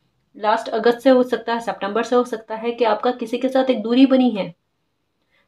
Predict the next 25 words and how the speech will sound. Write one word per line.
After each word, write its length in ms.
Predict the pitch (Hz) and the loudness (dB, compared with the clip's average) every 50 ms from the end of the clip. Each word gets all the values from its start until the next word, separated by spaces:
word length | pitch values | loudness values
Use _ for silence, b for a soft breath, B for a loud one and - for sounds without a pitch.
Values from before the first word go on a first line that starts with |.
| - | -12
है 80 | 214 220 | -6 -2
ना? 120 | 269 285 269 | 0 0 2
और 200 | - 233 247 226 | 2 0 0 2
यहाँ 300 | 233 240 240 269 277 277 | 0 2 2 2 2 4
पर 80 | 294 294 | 2 2
फिर 180 | 285 - 262 269 | 2 2 0 0
से 160 | 262 - 302 294 | 0 0 0 0
कह 160 | 269 262 262 | 2 0 0
सकते 260 | 262 262 - - 240 | 0 -2 -4 -4 -8
हैं 180 | 226 220 220 214 | -10 -8 -8 -6
गाइस 180 | 208 196 196 - | -6 -6 -6 -8
कि 100 | - 240 | -12 -12
किसी 200 | - - - 254 | -10 -10 -10 -8
के 120 | 262 262 | -6 -6
साथ 220 | 262 269 262 254 254 _ | -4 -4 -4 -6 -6 _
बातचीत 480 | - - 233 285 285 - - 294 285 277 | -14 -10 -10 -10 -10 -8 -6 -4 -4 -2
आपकी 240 | 240 226 233 - 240 | -4 -6 -6 -10 -14
start 340 | - - - 214 208 208 - | -14 -12 -10 -10 -10 -10 -12
होगी, 240 | 190 175 175 185 - _ _ _ _ _ _ _ _ _ _ _ _ _ _ _ _ _ _ _ _ _ _ _ _ _ _ _ _ - | -12 -12 -12 -14 -16 _ _ _ _ _ _ _ _ _ _ _ _ _ _ _ _ _ _ _ _ _ _ _ _ _ _ _ _ -12
है 60 | 214 | -8
ना? 120 | 254 269 262 b b b b b b b - | -6 -6 -6 b b b b b b b -8
यहाँ 300 | 226 240 262 302 302 302 | -2 2 4 4 4 6
पर 160 | 262 277 311 294 | 4 4 4 4
जैसे 280 | 294 240 254 - 269 269 285 302 311 311 311 - _ _ _ _ _ _ _ _ _ - | 2 0 4 6 8 8 8 8 6 2 -2 -4 _ _ _ _ _ _ _ _ _ -6
एक 240 | 233 247 240 247 | -6 -6 -2 0